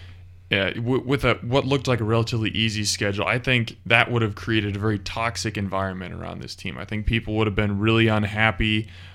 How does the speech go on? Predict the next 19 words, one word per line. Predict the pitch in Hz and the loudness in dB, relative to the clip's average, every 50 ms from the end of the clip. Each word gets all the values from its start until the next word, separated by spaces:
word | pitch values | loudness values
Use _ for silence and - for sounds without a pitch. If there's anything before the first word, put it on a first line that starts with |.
| - | -6
I | - 98 | -4 -2
think | - 113 110 101 | 0 0 0 2
there | 107 104 104 | 2 2 2
would | 104 107 | 2 2
have | 104 92 | 0 0
been | 104 104 104 98 | 0 0 0 0
some | - 107 101 101 | 0 0 0 2
unrest | 101 98 101 101 107 110 113 110 - 92 | 2 2 2 4 4 4 4 2 0 -2
in | 113 107 101 | -2 -2 0
the | 95 | 0
locker | 90 92 101 113 117 117 113 - 113 | 0 2 4 4 4 4 2 2 2
room. | 110 110 110 110 107 110 - - - - - - - - - | 4 6 6 4 4 2 -2 -8 -18 -18 -18 -18 -18 -16 -8
To | - - 110 107 104 101 101 101 - - | -4 -2 0 2 2 0 0 -2 -4 -6
win | - 104 110 127 165 180 170 156 | -4 -2 0 2 2 2 2 2
that | 147 143 131 - 113 | 2 2 0 0 0
game | 113 110 107 107 107 104 87 90 | 0 0 0 0 -2 -2 -2 -2
and | 101 107 101 101 101 | -2 -2 0 0 0
win | 120 127 123 | 2 2 2
it | - - | 2 0